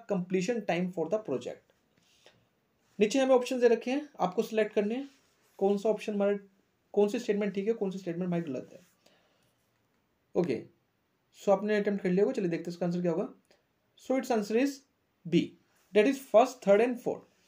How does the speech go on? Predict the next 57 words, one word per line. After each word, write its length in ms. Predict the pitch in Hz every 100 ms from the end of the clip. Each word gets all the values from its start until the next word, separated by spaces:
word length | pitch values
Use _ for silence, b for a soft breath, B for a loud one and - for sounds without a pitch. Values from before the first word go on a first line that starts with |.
| b b b b _
तो 60 | 220
फ्रेंड्स 220 | 277 -
अगर 160 | 196
बात 240 | 220 220 220
करें 160 | 254
सीपीएम 520 | 226 - 185 214 208 180
की, 320 | 208 247 - _
तो 60 | 220
सीपीएम 420 | - 220 269 277
का 80 | 269
जो 120 | 269
फोकस 320 | 226 214 233
रहता 200 | 214 208
है 160 | 226 240
वो 300 | 247 240 - -
इवेंट 300 | 208 247 262
के 80 | 262
साथ 180 | 240
साथ 180 | 220 254
टाइम 300 | 247 208 202
पर 100 | 214
भी 80 | 220
रहता 220 | 214 208
है 40 | 220
कि 220 | 233 175
within 440 | 170 151 180 277 285
it, 120 | 214 - _ _ _
इस 220 | 277 -
टाइम 180 | 262 254
के 140 | 240 240
अंदर 240 | 226 214
ही, 80 | 214
पर्टिकुलर 380 | 202 214 247 262
टाइम 260 | 240 220
के 120 | 208
अंदर 140 | 220 220
ही 60 |
हमारा 220 | 220 202 208
इवेंट 280 | 202 208
जो 120 | 185 220
है 60 |
वो 60 | 233
कंप्लीट 300 | 202 185 170
हो 40 |
जाना 240 | 127 113 107
चाहिए। 280 | - 107 - b b -
लेकिन 240 | 202 285
पर्ट 280 | 269 220 262
एक 100 | 302
ऐसी 180 | 277 269
टेक्निक 340 | 233 220 220
है 60 | 247
जो 220 | 262 -
इवेंट 260 | 196 240 285
ओरिएंटेड 400 | 220 214 208 208
रहती 280 | 190 180 190
है, 220 | 220 277